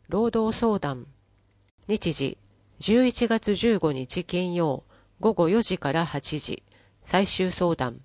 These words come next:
午後七時から、一人五十分。場所、市役所別館相談室。対象、勤労者、事業主、人事担当者など。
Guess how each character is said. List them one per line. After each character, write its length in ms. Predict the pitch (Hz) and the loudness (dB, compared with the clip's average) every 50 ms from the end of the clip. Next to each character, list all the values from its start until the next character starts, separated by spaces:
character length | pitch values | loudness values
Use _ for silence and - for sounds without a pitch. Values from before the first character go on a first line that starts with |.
| _ _ _ - | _ _ _ -4
午 120 | - 208 | -2 -2
後 160 | 202 170 160 | 0 0 0
七 240 | 156 - - - 208 | 0 -2 -4 -6 -6
時 140 | 185 175 160 | -4 -4 -4
か 140 | - 139 135 | -4 -2 -4
ら、 160 | 131 - - _ _ _ _ _ _ _ - | -4 -4 -8 _ _ _ _ _ _ _ -14
一 260 | - - - 240 233 | -6 0 4 4 4
人 120 | 196 165 | 4 2
五 120 | - 147 143 | 0 -2 -2
十 140 | - 190 | -2 -4
分。 420 | - _ _ - 139 131 123 123 131 - _ _ _ _ _ _ _ _ _ _ _ _ - | -6 _ _ -6 -6 -6 -6 -10 -18 -20 _ _ _ _ _ _ _ _ _ _ _ _ -6
場 100 | - 151 | -4 -4
所、 260 | 156 - - 180 - - - _ _ _ _ - | -2 0 0 0 0 -2 -10 _ _ _ _ -16
市 160 | - - - | -8 -2 0
役 200 | 196 196 - - | 0 0 0 -2
所 160 | - - 156 139 | -2 -2 0 0
別 180 | - 151 151 _ - | 0 -2 -2 _ -2
館 200 | - 226 220 208 | 0 0 0 0
相 240 | - - 214 208 202 | 0 0 2 2 2
談 200 | 196 190 175 165 | 0 0 -2 -2
室。 360 | - - - - - - - _ _ _ _ _ _ _ _ _ _ _ _ _ _ - | -4 -6 -6 -6 -8 -8 -8 _ _ _ _ _ _ _ _ _ _ _ _ _ _ -6
対 180 | - 175 185 185 | -2 0 0 0
象、 440 | - - - 165 160 151 143 143 - _ _ _ _ _ _ _ _ _ - | 0 0 2 2 2 2 0 -2 -6 _ _ _ _ _ _ _ _ _ -4
勤 220 | - 214 214 202 | 0 0 0 2
労 180 | 185 196 180 175 | 2 2 2 0
者、 300 | 156 - 156 131 120 - _ _ _ _ - | 0 -2 -2 -2 -4 -4 _ _ _ _ -8
事 160 | - 143 185 | -4 -2 0
業 220 | 196 220 214 196 | 2 2 2 2
主、 400 | 170 143 143 - - - - - _ _ _ _ _ _ _ - | 0 -2 -4 -4 -4 -4 -6 -8 _ _ _ _ _ _ _ -8
人 220 | - - 208 220 220 | -2 0 0 0 2
事 140 | - 226 | 0 -2
担 220 | - - 214 214 208 | 0 0 0 0 0
当 240 | - - 220 208 190 | 0 2 2 2 2
者 160 | - - 127 | 0 -2 -4
な 160 | 123 151 160 | -2 -2 -4
ど。 160 | 127 - - | -4 -4 -6